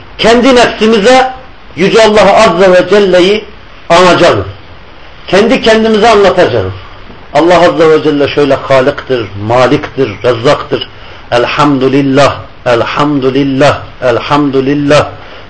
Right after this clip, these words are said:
Her namazın arkasında otuz üç Subhanallah, otuz üç Elhamdülillah. Hepsinin manasını düşünerek yapacağız. Hepsini. Otuz üç Subhanallah, Subhanallah.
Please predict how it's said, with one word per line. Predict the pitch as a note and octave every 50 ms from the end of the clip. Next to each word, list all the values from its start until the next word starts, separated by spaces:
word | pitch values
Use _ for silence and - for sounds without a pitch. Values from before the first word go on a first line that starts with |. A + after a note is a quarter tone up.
| -
Her | - F#3 F#3+ G3
namazın | F#3 F3+ F#3 F3 E3 F#3+ G3
arkasında | F#3 E3+ - - E3 - E3 E3+ F3 E3
otuz | D3+ D3+ D3 - D#3 E3 D#3+
üç | E3 D#3 - -
Subhanallah, | E3+ D#3 C#3+ C#3 D#3+ E3 D#3 D3+ C#3+ C#3+ D#3+ D#3 C#3 - - - - - - -
otuz | C3+ C3+ - C3+ C#3+ D#3
üç | E3+ E3 E3
Elhamdülillah. | D3+ C#3+ C3+ - - D#3 D#3 D3+ C#3+ D3+ D3+ D3 C#3+ C#3+ E3 F3+ - - - - - - - -
Hepsinin | F3 - - - - F3+ F3 G3 F#3+
manasını | E3+ D#3 D3+ D3+ D#3 D3+ - - D#3+ E3+ F3+ D3
düşünerek | D3 - - C#3+ D3 C3+ B2 A2+ -
yapacağız. | A2 G2 G2 G#2 F#2+ F#2 F2 - - - - - - - - - - - - - - - - - - - - - - -
Hepsini. | - G#3+ A#3+ - - - D#3 B2 G2+ F2+ F2 - - - - - - - - -
Otuz | C3+ D3 D3 - D#3+ D#3+
üç | F#3 F#3+ F#3+ -
Subhanallah, | - E3 C#3+ C3+ E3 F3+ F3+ F3 E3 D#3+ E3 F#3+ A3+ A3+ - - - - - - - - - - - -
Subhanallah. | - E3+ E3 D#3 D#3+ G3+ G#3+ G#3 F#3+ F#3 E3 D#3 D3 C#3 B2+ G#2+